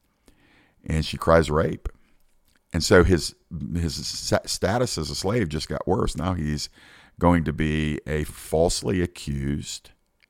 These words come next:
and convicted, um, prisoner. And so he ends up in prison. And so, listen, again, he's doing everything right.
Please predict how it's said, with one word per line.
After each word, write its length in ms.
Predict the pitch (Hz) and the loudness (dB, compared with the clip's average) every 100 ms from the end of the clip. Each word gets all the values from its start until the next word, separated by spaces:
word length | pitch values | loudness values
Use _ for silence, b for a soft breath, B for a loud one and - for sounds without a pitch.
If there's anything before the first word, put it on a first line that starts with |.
| - | -6
and 220 | 78 92 | -4 -2
convicted, 760 | - 107 85 78 - 73 85 101 _ _ _ _ _ _ _ | 0 0 0 -4 -2 -4 -4 -10 _ _ _ _ _ _ _
um, 540 | - 78 76 73 71 - _ _ _ _ _ _ _ _ | -4 0 0 -2 -6 -10 _ _ _ _ _ _ _ _
prisoner. 540 | - 101 185 - - - - | 2 2 0 -8 -10 -10 -4
And 120 | 80 | -2
so 200 | - 87 | 2 4
he 100 | 98 | 4
ends 180 | 95 98 | 2 2
up 140 | 101 | 0
in 140 | 95 82 | 0 2
prison. 440 | 95 160 107 71 _ _ _ _ _ _ _ _ _ _ _ - | 2 2 -2 -8 _ _ _ _ _ _ _ _ _ _ _ -6
And 100 | - | 6
so, 240 | 107 98 | 8 8
listen, 320 | - 123 95 92 | 6 4 0 0
again, 320 | 90 123 85 - _ _ _ | 0 0 -2 -10 _ _ _
he's 320 | - 98 85 | -2 0 2
doing 400 | 73 110 127 151 | 4 4 6 4
everything 420 | 120 117 113 107 98 | 0 0 0 0 0
right. 480 | 90 110 - - | -2 -4 -8 -16